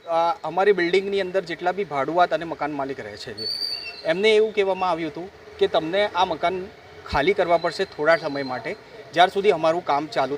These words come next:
થાય છે ત્યાં સુધી, ચાલે છે ત્યાર સુધી. After that અમે તમને જે બી સપોઝ અમે એમને પછી સપ-, એવું કીધું કે અમારા, તમારા પ્રોજેક્ટને લીધે અમને નુકસાન થશે તો,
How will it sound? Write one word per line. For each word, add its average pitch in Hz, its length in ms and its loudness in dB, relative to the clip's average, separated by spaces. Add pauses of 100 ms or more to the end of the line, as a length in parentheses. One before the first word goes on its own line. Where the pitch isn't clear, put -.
થાય 120 120 -8
છે 143 140 -8
ત્યાં 120 180 -8
સુધી, - 320 -10
ચાલે 139 240 2
છે 139 120 -4
ત્યાર 107 180 -6
સુધી. - 260 -16 (800)
After 220 240 0
that 233 140 4 (480)
અમે 196 260 4
તમને 170 340 0
જે 180 260 4
બી 233 140 2
સપોઝ 208 320 2
અમે 208 320 4
એમને 208 200 4
પછી 214 460 0
સપ-, 196 360 -2
એવું 214 220 8
કીધું 185 240 -4
કે 208 80 6
અમારા, 196 460 4
તમારા 185 380 0
પ્રોજેક્ટને 180 480 -2
લીધે 175 220 -4
અમને 160 380 -2
નુકસાન 160 460 2
થશે 165 300 -4
તો, 143 200 -4